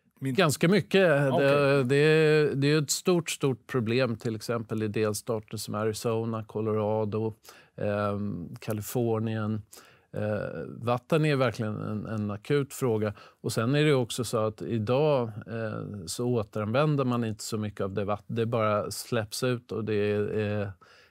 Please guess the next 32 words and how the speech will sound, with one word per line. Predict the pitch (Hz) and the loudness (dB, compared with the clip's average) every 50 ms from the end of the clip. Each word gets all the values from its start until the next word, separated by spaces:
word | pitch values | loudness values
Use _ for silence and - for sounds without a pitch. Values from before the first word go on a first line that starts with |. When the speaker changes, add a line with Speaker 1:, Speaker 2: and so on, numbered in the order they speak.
| _ _ - | _ _ -8
Speaker 2:
en | 107 107 107 | -6 -4 -4
hög | 101 107 120 120 123 120 107 | -2 -2 0 0 0 2 2
grad | 110 104 101 98 95 98 95 | 2 2 2 0 -2 -2 -2
av, | 95 95 98 95 - | -2 -2 -4 -6 -6
av, | - 104 104 98 95 101 - - - - | -6 -6 -4 -4 -6 -8 -10 -12 -12 -10
av | 107 101 98 | -8 -8 -8
föroreningar | 92 - - 110 98 98 95 101 120 156 170 165 156 143 123 104 104 104 | -10 -8 -6 -6 -4 -4 -4 -2 -2 0 0 0 0 -2 -4 -6 -6 -8
också. | 104 107 - - - 95 | -8 -10 -12 -12 -12 -12
Så | - - 110 | -10 -10 -10
att | 101 - _ _ _ | -10 -10 _ _ _
det | - 113 110 107 | -8 -6 -6 -4
finns | - 127 120 110 107 - - | -2 -2 -4 -4 -4 -6 -4
väldigt | 107 120 123 110 101 104 131 120 - | -2 0 0 0 0 0 -2 -4 -4
mycket | 127 117 104 - | -6 -8 -6 -6
att | 101 101 107 | -4 -2 0
göra | 113 113 104 107 123 131 | 0 0 2 2 2 0
på | - - | 0 -2
det | 107 | -2
här | 95 98 98 | -2 -2 -2
området. | 95 95 107 101 95 107 107 107 - - _ - - - - - _ _ - | -4 -6 -8 -8 -8 -8 -10 -10 -12 -16 _ -20 -20 -20 -20 -20 _ _ -2
Det | 131 131 | 0 0
andra | 120 110 110 143 160 | 2 2 4 4 4
är | 143 123 | 4 4
att | 117 - 135 | 2 0 -2
infrastru-, | - 156 139 123 110 101 - - 117 104 - - - 113 113 131 | 0 0 2 2 0 -2 -2 -4 -2 -2 -4 -4 -4 -6 -4 -2
vatteninfrastrukturen | 127 135 131 - - - 120 107 110 113 113 107 - - 110 - - - 117 104 - _ - 147 147 143 143 139 135 131 | 0 -2 -2 -2 -2 -4 -2 -2 0 -2 -2 -2 -4 -4 -6 -6 -6 -8 -10 -10 -8 _ -2 -2 0 0 0 -2 -2 -2
i | 123 | -4
U | 120 113 | -4 -4
S | 110 - - | -6 -6 -6
A | 107 104 101 107 | -6 -4 -4 -4
är, | 110 110 104 104 104 107 - | -4 -4 -4 -4 -6 -6 -6
är | - 110 104 104 104 101 101 | -4 -4 -2 -2 -2 -4 -6